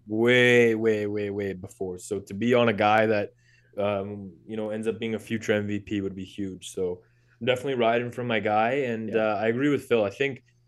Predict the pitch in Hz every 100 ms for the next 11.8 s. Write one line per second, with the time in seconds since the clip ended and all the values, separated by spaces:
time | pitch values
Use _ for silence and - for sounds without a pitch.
0 | _ - 147 135 127 120 120 120 123 120
1 | 101 113 110 101 98 110 117 110 101 104
2 | 101 95 92 - 98 - 92 - 101 98
3 | 95 95 92 92 - 95 110 123 _ _
4 | _ 101 101 101 - 104 113 - _ _
5 | _ 95 98 98 98 98 95 104 110 107
6 | 107 104 104 104 101 110 101 98 98 -
7 | 92 92 92 92 95 92 90 _ _ _
8 | _ 104 101 98 117 123 123 117 117 117
9 | 117 117 - _ _ _ _ _ _ _
10 | _ - 107 104 104 101 95 101 98 110
11 | 104 104 98 98 90 87 - -